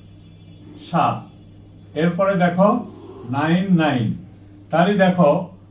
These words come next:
সাতশো পঁচিশ হলো। সাতশো পঁচিশকে নাইন, নাইন, দেখো কোনো কিছু দিয়ে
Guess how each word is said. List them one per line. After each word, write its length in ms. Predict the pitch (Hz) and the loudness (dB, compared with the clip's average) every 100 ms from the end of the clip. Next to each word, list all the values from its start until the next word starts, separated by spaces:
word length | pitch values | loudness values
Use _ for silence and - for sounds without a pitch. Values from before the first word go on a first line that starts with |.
| - - | -20 -20
সাতশো 420 | - 170 170 - 220 - | -8 -6 -6 -8 -8 -6
পঁচিশ 300 | 208 190 220 - | -8 -8 -10 -8
হলো। 180 | 127 - - - - - - | -8 -8 -14 -20 -20 -20 -18
সাতশো 380 | - 170 - 214 208 | -8 -8 -8 -8 -6
পঁচিশকে 500 | 190 180 208 - 220 220 185 | -6 -8 -10 -6 0 0 0
নাইন, 220 | 180 185 185 | 0 -2 -2
নাইন, 160 | 175 170 180 | -6 -4 -6
দেখো 160 | 175 208 | -4 -4
কোনো 240 | 190 190 202 | -4 -4 -6
কিছু 180 | 214 214 | -10 -10
দিয়ে 220 | 196 208 | -2 -2